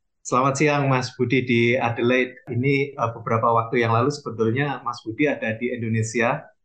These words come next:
tapi, eh, kami terlewat kesempatannya nih untuk ngobrol langsung dengan Mas Budi secara tatap muka ya, Mas. Jadi kita harus melangsungkan pembicaraan atau diskusi ini melalui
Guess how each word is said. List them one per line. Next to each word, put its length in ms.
tapi, 400
eh, 280
kami 400
terlewat 520
kesempatannya 640
nih 100
untuk 480
ngobrol 320
langsung 520
dengan 280
Mas 280
Budi 480
secara 520
tatap 320
muka 320
ya, 80
Mas. 240
Jadi 200
kita 520
harus 400
melangsungkan 880
pembicaraan 880
atau 560
diskusi 400
ini 160
melalui 800